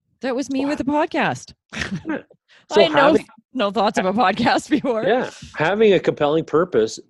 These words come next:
Speaker 2: beyond yourself of significant, um, uh, uh,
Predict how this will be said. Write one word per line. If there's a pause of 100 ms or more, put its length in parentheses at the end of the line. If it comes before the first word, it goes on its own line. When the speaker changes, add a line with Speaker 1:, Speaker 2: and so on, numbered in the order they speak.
Speaker 2:
beyond
yourself (1300)
of
significant,
um, (1300)
uh, (280)
uh,